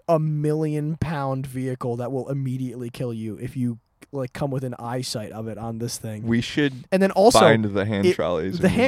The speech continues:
Speaker 2: use them.
Speaker 1: trolley, why would you make a vehicle that requires two people's input at all?
Speaker 2: <laughs>
Speaker 1: Why would you ever do that?
Speaker 2: Like the, the tandem bicycle.
Speaker 1: Also,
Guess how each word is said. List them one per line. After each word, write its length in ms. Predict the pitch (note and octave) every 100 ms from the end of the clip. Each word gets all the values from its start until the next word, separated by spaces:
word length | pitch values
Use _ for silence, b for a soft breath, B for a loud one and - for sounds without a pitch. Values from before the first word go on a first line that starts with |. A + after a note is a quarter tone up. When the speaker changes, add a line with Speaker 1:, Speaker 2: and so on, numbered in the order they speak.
| C4+
Speaker 2:
use 40 |
them. 0 |
Speaker 1:
trolley, 240 | A3 F#3 D3
why 320 | C3+ C#3 A3+
would 200 | C#4+ A#3
you 100 | G#3+
make 260 | D#3+ F#3+ E3+
a 80 |
vehicle 560 | C#3 - D3+ F3 C#3+ B2
that 140 | C3 C#3+
requires 920 | D3 - - C3 E3 G#3+ G3+ F3 -
two 300 | - E3 F#3
people's 460 | - E3+ - C#3+ B2+
input 440 | C3+ C#3 - A2+ -
at 220 | D3 F3 -
all? 440 | A#2+ C#3+ F2+ - _ _ _
Speaker 2:
<laughs> 60 | B B B B B B B B
Speaker 1:
Why 160 | C3+ D#3+
would 180 | C4+ G#3
you 120 | G#3+
ever 280 | D#3+ G#3+ A3
do 240 | D3 E3 D3+
that? 260 | G2+ - -
Speaker 2:
Like 160 | G#2+
the, 280 | A2+ - B2+
the 180 | A2+ G#2+
tandem 400 | - A2+ A2 G#2+
bicycle. 540 | G2 - - - - - _ _
Speaker 1:
Also, 420 | - B3+ G#3+ D#3